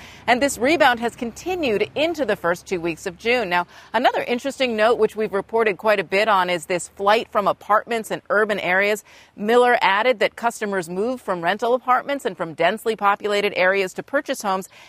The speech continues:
and home sales grew steadily as record low interest rates and low inventory levels drove a favorable rebound in the home building industry. Lennar's average sale price did come in a little lower, but the REIT said that was due to continuing to shift to lower price communities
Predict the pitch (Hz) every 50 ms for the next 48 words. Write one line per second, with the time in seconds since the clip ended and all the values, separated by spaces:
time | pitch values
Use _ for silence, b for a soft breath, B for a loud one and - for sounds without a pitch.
0 | B B 202 226 214 247 254 247 226 - 233 220 208 202 - - 190 202 202 185
1 | - - - - 233 240 247 240 208 175 165 156 160 160 151 151 180 190 - 196
2 | 180 165 175 175 170 - 196 208 - 226 208 - - 202 208 202 208 202 - 165
3 | 156 160 156 156 - - 240 277 262 254 254 233 202 220 220 214 208 202 196 190
4 | 190 180 196 185 b b b b b b b - 214 202 202 185 185 180 - _
5 | _ 254 247 262 262 214 214 202 180 165 170 170 160 180 226 254 240 214 180 160
6 | 165 160 175 170 175 170 175 165 165 170 165 156 165 160 - - - 220 240 240
7 | 226 202 - - 156 95 - b b b b b b 185 190 185 180 175 180 175
8 | - - 170 185 220 233 277 247 - - - 277 277 262 - - 214 190 190 -
9 | - 294 - - - 370 320 302 277 262 233 214 190 175 175 180 202 220 240 233
10 | 233 233 220 202 202 - 190 175 196 220 214 214 - - - 208 196 190 - 190
11 | 180 - 202 190 - - 190 185 180 175 - - 196 190 - 247 240 233 226 220
12 | 214 202 185 - 175 - - - - 254 247 - _ _ - 190 180 180 196 208
13 | 214 208 196 - 214 196 190 - - - 185 190 196 202 202 208 208 202